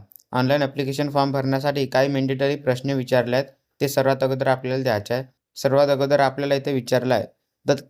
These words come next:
candidate has already passed किंवा studied for class five period to season दोन हजार पंचवीस सव्वीस." म्हणजेच इथं आपल्याला विचारलं आहे की आपला उमेदवार,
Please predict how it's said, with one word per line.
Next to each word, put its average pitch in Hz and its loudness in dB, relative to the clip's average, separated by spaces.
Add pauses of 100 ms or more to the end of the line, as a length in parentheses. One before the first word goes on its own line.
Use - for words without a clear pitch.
candidate 135 2
has 147 4 (180)
already 139 0
passed 127 0
किंवा 143 2 (200)
studied 139 0 (100)
for 151 6 (120)
class 143 0 (200)
five 143 0 (560)
period 139 4 (360)
to 147 -2 (100)
season 120 4 (280)
दोन 135 2
हजार 147 6
पंचवीस 143 -4
सव्वीस." 117 0 (380)
म्हणजेच 131 0 (360)
इथं 131 0
आपल्याला 160 2
विचारलं 151 0
आहे 113 2
की 143 -4
आपला 139 0
उमेदवार, 143 0